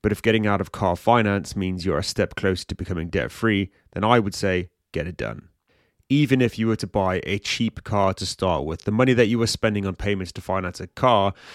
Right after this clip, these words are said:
can now be directed straight to upgrading the car as soon as possible.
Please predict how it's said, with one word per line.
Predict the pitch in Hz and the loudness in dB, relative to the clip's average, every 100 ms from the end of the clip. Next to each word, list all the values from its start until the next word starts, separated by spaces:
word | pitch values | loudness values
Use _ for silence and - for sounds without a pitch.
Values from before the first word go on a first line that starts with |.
| - - | -16 -6
can | 113 | 2
now | 120 113 | 4 4
be | 113 | 4
directed | 107 101 95 90 | 2 2 0 -4
straight | - - - 107 92 - - | -2 -2 2 2 2 -8 -4
to | 107 - | -2 -2
upgrading | 107 - 98 101 | -4 0 0 0
the | 95 | -4
car | - 87 82 - | -4 -4 -4 -4
as | 90 | -6
soon | - 90 | -4 -4
as | 87 | -6
possible. | - 69 78 - 53 | -6 -8 -8 -12 -12